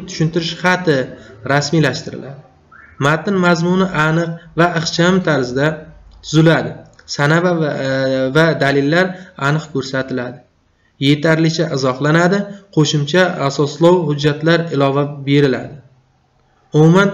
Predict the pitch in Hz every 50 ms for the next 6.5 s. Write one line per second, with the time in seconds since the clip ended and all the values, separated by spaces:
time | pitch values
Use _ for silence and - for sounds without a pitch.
0 | - - - - - - - 165 160 180 170 - - 180 170 175 175 175 196 196
1 | - 170 170 165 170 170 175 180 175 147 143 151 156 160 170 180 190 185 180 -
2 | 165 160 156 156 147 147 170 170 165 - - 143 135 147 151 165 160 165 165 170
3 | 165 156 131 - - - - - - _ _ _ _ _ _ _ 156 143 139 156
4 | 185 185 185 170 156 156 160 165 160 165 165 165 165 165 165 165 190 190 185 190
5 | - 165 160 160 - - 175 165 151 139 139 143 143 - - - - _ _ -
6 | - 147 147 151 160 156 160 185 190